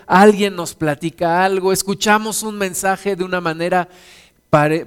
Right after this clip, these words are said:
aparentemente como una coincidencia, pero es Dios el que está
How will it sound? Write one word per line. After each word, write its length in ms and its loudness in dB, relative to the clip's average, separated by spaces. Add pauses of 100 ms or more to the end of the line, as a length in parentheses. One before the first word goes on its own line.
(160)
aparentemente 920 -2
como 260 -4
una 200 -2
coincidencia, 1040 -4 (1040)
pero 300 -2
es 160 -6
Dios 340 -6
el 120 -6
que 100 -8
está 440 -6